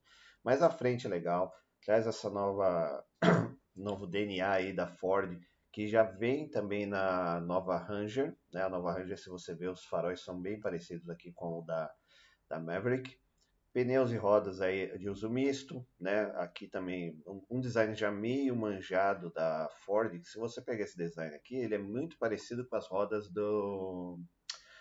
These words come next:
do Ford Focus aí, <clears throat> né? A última geração do Ford Focus tem essas rodas também.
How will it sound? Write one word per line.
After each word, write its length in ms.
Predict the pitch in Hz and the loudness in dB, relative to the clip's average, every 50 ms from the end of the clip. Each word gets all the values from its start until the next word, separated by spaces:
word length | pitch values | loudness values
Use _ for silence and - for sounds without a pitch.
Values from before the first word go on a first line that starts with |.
| - _ - | -16 _ -12
do 40 | 95 | -8
Ford 300 | - - 110 104 104 104 | 2 4 4 4 4 0
Focus 560 | - - - 101 98 95 - - 92 87 98 | -2 0 0 2 2 2 -2 -8 -8 -4 -2
aí, 300 | 90 92 104 107 - - _ _ - | -2 0 -2 -4 -6 -12 _ _ -4
<clears throat> 420 | - - 120 - - - - _ | -2 -2 -2 -2 -6 -10 -14 _
né? 80 | 87 87 | -4 -4
A 60 | 85 | -4
última 280 | 90 98 - - 95 95 | -4 -4 -6 -8 -8 -6
geração 400 | 98 98 87 90 87 - 92 87 | -2 -2 0 -2 -2 -4 -8 -16
do 60 | 85 | -8
Ford 220 | - 98 95 90 | -6 -6 -6 -6
Focus 300 | 87 - 95 95 - - | -4 -6 -6 -6 -6 -8
tem 120 | - 107 101 | -6 -6 -6
essas 240 | 101 - 104 90 82 | -4 -6 -8 -8 -4
rodas 320 | 87 92 87 85 87 - | -4 -4 -4 -4 -8 -14
também. 500 | - - 110 113 107 87 82 73 69 - | -8 -6 -4 -4 -4 -6 -8 -10 -12 -14